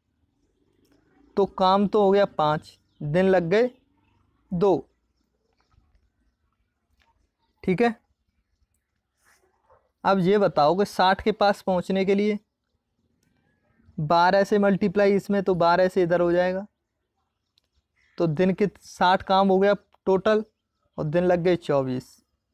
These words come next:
चौबीस दिन में काम पूरा हो जाएगा भाई,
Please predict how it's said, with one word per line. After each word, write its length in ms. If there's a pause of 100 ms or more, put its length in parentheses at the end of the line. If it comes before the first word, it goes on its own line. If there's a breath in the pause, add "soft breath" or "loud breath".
(880)
चौबीस 400
दिन 120
में 120
काम 240
पूरा 220
हो 120
जाएगा 260
भाई, 180